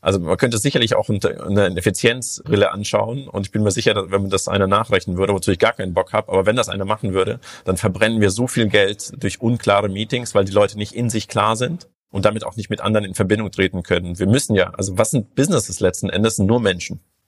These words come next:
Es sind nur Menschen, die miteinander agieren und wenn die Beziehung zwischen denen stimmt, dann können wir auch die krassesten Sachen regeln miteinander und ich glaub, das brauchen wir auch bei den Krisen, die wir aktuell vor uns haben, diese Art von Zusammenarbeit und Verbindung. Und, äh, wenn's nur ein Tipp wäre, dann wirklich,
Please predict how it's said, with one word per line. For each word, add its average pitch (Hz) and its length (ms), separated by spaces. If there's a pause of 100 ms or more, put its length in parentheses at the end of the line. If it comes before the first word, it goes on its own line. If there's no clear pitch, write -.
(100)
Es - 100
sind - 180
nur 135 160
Menschen, 117 360
die 107 80
miteinander 101 420
agieren 101 400
und 95 140
wenn 98 80
die 92 80
Beziehung 151 420
zwischen 110 300
denen 101 220
stimmt, 156 500
dann 98 140
können 110 240
wir 98 140
auch 98 180
die - 160
krassesten - 460
Sachen 107 320 (220)
regeln 95 380
miteinander 90 540
und - 60
ich 90 80
glaub, 107 120
das - 140
brauchen 107 320
wir 90 120
auch 87 200
bei 87 120
den 87 260 (380)
Krisen, 110 360
die 95 100
wir 92 200
aktuell 90 320
vor 110 180
uns 92 220
haben, 98 420
diese 98 220
Art 90 120
von 92 140
Zusammenarbeit 90 560
und 90 80
Verbindung. 90 500 (880)
Und, 104 280
äh, 107 200
wenn's 113 180
nur 131 120
ein 131 160
Tipp 120 200
wäre, 131 220
dann 107 200
wirklich, - 400